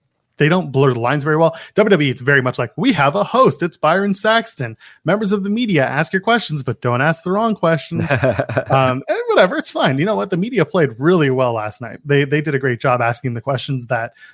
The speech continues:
Speaker 1: would have gotten the right answers. Like, the only non-kayfabe answer that came from a wrestler was Becky Lynch when she mentioned getting ready to do that, the, the leg drop. And she's like,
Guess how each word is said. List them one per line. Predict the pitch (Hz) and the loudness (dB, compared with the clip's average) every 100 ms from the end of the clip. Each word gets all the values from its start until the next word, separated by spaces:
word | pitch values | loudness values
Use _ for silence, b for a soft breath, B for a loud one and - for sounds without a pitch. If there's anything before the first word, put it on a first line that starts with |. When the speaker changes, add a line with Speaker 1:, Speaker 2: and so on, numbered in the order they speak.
| _ | _
Speaker 1:
would | 127 120 151 | -6 0 2
have | 139 | 4
gotten | 139 139 | 0 0
the | 123 | -2
right | 120 117 | -2 -2
answers. | 113 127 170 | -4 -4 -2
Like, | 190 180 _ B B - | -2 -2 _ B B 0
the | 208 | 2
only | 254 262 254 | 2 2 0
non-kayfabe | 175 139 143 165 185 175 - 165 196 175 135 - | 2 2 2 2 -2 -4 -2 -2 0 -2 -2 -4
answer | 147 156 190 135 113 110 - _ - | -2 -2 -2 -6 -6 -8 -12 _ -14
that | 147 131 - 165 | -2 -2 -2 -8
came | - 165 | 0 2
from | 156 131 | 2 0
a | 120 | 0
wrestler | 127 180 - 113 117 _ _ _ | 0 0 -4 -10 -10 _ _ _
was | 127 127 123 120 120 - | 0 2 2 -2 -10 -4
Becky | 151 151 139 | -4 -2 0
Lynch | 196 156 - - - | 0 0 -6 -18 -4
when | 135 127 127 | -2 -2 -4
she | - 151 | -6 -2
mentioned | 135 131 147 - 123 117 120 _ | 0 2 0 -2 -6 -8 -10 _
getting | - 127 123 | -2 -2 -2
ready | 120 | -4
to | 107 - | -6 -6
do | 135 | 0
that, | 123 123 _ | 0 0 _
the, | - 123 123 | -2 0 0
the | 127 | -2
leg | 135 226 | -2 -2
drop. | 156 107 95 _ _ _ - | -4 -8 -10 _ _ _ -8
And | 135 | -4
she's | 147 135 | -2 0
like, | 127 | -2